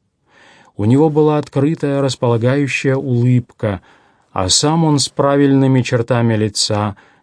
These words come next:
голубоглазый, русоволосый, с ямочкой на крепком подбородке, вселял уверенность и спокойствие,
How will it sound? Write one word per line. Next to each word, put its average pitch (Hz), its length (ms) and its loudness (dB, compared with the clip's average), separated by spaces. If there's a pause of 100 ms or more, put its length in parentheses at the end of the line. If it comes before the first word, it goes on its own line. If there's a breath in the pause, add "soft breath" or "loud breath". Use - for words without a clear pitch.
голубоглазый, 123 960 2
русоволосый, 127 1000 0 (200 soft breath)
с - 160 -4
ямочкой 123 760 0
на 117 340 -2
крепком 117 720 -2
подбородке, 120 840 -2 (280 loud breath)
вселял 143 520 0
уверенность 139 800 2
и - 80 -8
спокойствие, 117 1040 -2